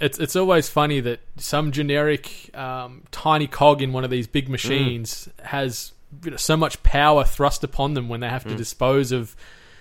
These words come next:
Speaker 1: something as simple as a filing cabinet. Like,
Speaker 2: Mm.
Speaker 1: "Oh, we don't have the key. Uh, let's not worry about it. You know, we'll just, we'll just sell it off. It'll be right.
Speaker 2: Mm.
Speaker 1: You know, she'll be right. We'll play the, we'll play the, the law of average here, and, and,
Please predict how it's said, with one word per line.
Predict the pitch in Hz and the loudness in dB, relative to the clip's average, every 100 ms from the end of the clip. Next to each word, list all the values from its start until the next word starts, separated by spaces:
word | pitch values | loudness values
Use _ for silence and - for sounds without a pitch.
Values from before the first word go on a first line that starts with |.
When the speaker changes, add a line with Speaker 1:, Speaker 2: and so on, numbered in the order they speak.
| - | -18
Speaker 1:
something | - 151 147 139 | -4 -2 0 -2
as | - | -2
simple | 151 165 | 0 0
as | 135 | 0
a | 131 | -2
filing | - 127 151 156 | 0 0 2 0
cabinet. | 135 117 113 110 | -2 -4 -6 -10
Like, | 113 - - | -12 -14 -16
Speaker 2:
Mm. | 92 90 | -12 -2
Speaker 1:
"Oh, | 165 | 0
we | 165 156 | 2 2
don't | 180 | 4
have | 175 | 2
the | 151 | 0
key. | - 175 190 185 | 2 4 4 2
Uh, | 113 107 127 | -6 -6 -4
let's | 165 151 | -4 -4
not | 104 | -6
worry | 117 117 | -6 -4
about | 120 123 123 | -2 -2 -2
it. | |
You | 127 | -4
know, | 135 151 | -2 0
we'll | 160 | 0
just, | 135 - - | -2 -4 -6
we'll | 190 | -2
just | 135 - | -2 0
sell | 135 | 0
it | 117 | 2
off. | 127 285 | 0 2
It'll | 202 | 0
be | 123 | 0
right. | 104 123 127 | -6 -4 -4
Speaker 2:
Mm. | 156 | -4
Speaker 1:
You | |
know, | 143 | -6
she'll | 160 247 | -4 0
be | 139 | 0
right. | 127 | 0
We'll | 165 | 0
play | - 175 | 2 2
the, | 131 120 - - - - - | 2 0 -2 -14 -18 -14 -8
we'll | 139 | 0
play | 180 160 | 2 4
the, | 131 123 123 | 2 0 -2
the | |
law | 131 135 | 0 2
of | 123 | 4
average | 139 147 135 | 2 2 0
here, | 127 131 147 | -2 0 0
and, | 127 | -2
and, | 117 120 | -6 -8